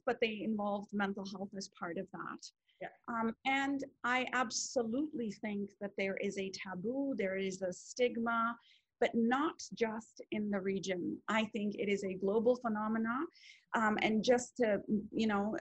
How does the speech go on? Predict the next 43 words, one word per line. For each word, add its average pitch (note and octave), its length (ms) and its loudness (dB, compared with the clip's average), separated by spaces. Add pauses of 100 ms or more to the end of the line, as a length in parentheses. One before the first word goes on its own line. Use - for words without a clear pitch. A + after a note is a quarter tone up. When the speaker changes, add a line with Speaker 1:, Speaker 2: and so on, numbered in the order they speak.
Speaker 1:
just A#3+ 280 6
to G#3+ 120 4
highlight G#3 560 4
why G3+ 380 4
that, - 160 2
why G3+ 300 4
I F3+ 60 2
believe G#3+ 380 2
that G#3+ 240 6
is G#3 120 2
actually, G#3 640 2 (400)
um, G#3+ 380 6
in, A3+ 180 6
in, G#3 280 2
in A3+ 180 6
the G#3 160 6
U A3+ 180 2
K, B3 460 6 (400)
for A3 680 6
men B3+ 300 4
forty-five C4+ 720 4
years A3 320 2
and G#3 160 0
older, A#3 420 6
suicide C#4 800 2
is A#3 220 8
the A#3+ 100 6
number G#3 380 4
one G3+ 360 2
leading G3 300 2
cause F#3+ 300 -2
of G3 160 -2
death, C4 240 4 (520)
above B3 300 8 (100)
all A#3 320 10
other G#3 260 4
issues, B3 560 2
including A3+ 440 0
heart A3 280 0
disease G#3+ 380 0
and F#3+ 140 2
liver A3+ 240 6
issues. G#3+ 680 0